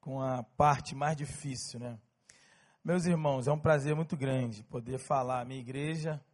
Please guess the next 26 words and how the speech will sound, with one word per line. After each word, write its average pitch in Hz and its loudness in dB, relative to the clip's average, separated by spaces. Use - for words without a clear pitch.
né? 127 -8
Estou 123 -12
aqui 117 -16
desde 120 -12
junho 123 -12
de 120 -12
dois 120 -12
mil 123 -14
e 123 -14
onze 147 -12
e 123 -12
coube 131 -10
ao 139 -4
Senhor, 143 -6
é, 123 -8
nos 127 -10
dar 127 -4
a - -6
oportunidade 131 -6
de 127 -14
estarmos 143 -8
compartilhando 139 -10
a 135 -4
palavra 135 -6
nesta 135 -10
manhã. 123 -10